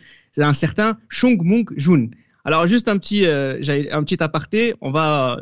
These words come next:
bou-, dire beaucoup de noms, hein, plus ou moins compliqués, donc on s'excuse par avance, euh, des, des prononciations.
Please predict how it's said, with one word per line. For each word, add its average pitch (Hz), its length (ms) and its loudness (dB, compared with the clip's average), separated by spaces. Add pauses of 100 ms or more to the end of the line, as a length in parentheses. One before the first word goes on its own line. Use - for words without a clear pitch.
bou-, 151 240 -6
dire 156 220 0
beaucoup 214 280 4
de 180 60 6
noms, 190 280 6
hein, 156 60 0 (140)
plus 190 160 2
ou 190 40 4
moins - 100 2
compliqués, 160 440 0
donc 156 220 0
on 160 80 -2
s'excuse 170 500 -2
par 160 200 0
avance, 151 420 0
euh, 120 360 -2
des, 120 240 0
des 127 120 0
prononciations. 147 600 0